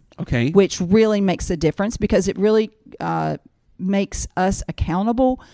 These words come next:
Speaker 2: to the community that we serve.
Speaker 1: So, wow, you've been along. I had no idea you'd been around that long. Uh, what are some of the future things that are coming down the line before I have to let you go?
Speaker 2: Well, um, certainly we're looking at multimodal.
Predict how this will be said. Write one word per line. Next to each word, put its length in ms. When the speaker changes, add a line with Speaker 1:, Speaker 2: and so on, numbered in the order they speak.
Speaker 2:
to 120
the 100
community 520
that 180
we 80
serve. 500
Speaker 1:
So, 800
wow, 280
you've 160
been 140
along. 280
I 140
had 140
no 180
idea 200
you'd 200
been 120
around 260
that 240
long. 600
Uh, 260
what 180
are 60
some 220
of 140
the 100
future 420
things 220
that 100
are 40
coming 260
down 180
the 80
line 260
before 300
I 20
have 160
to 60
let 160
you 60
go? 240
Speaker 2:
Well, 520
um, 580
certainly 420
we're 160
looking 320
at 80
multimodal. 800